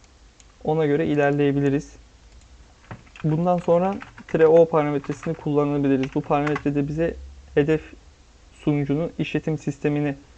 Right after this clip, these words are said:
veriyor. En alt kısımda burada os details şeklinde iki, iki tane başlık altında bize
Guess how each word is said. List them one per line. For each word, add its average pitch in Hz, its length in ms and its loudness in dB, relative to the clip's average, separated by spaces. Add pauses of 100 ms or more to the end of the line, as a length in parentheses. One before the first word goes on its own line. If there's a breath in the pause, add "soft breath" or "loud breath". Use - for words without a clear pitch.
(300 soft breath)
veriyor. 135 440 4 (420 soft breath)
En 160 140 2
alt 156 200 0
kısımda 147 480 0
burada 147 360 2 (800)
os 151 200 4 (280)
details 139 500 2 (300)
şeklinde 139 560 -4
iki, - 480 -12
iki - 140 -12
tane 143 260 0
başlık 143 300 -2
altında 143 400 -2
bize 160 260 0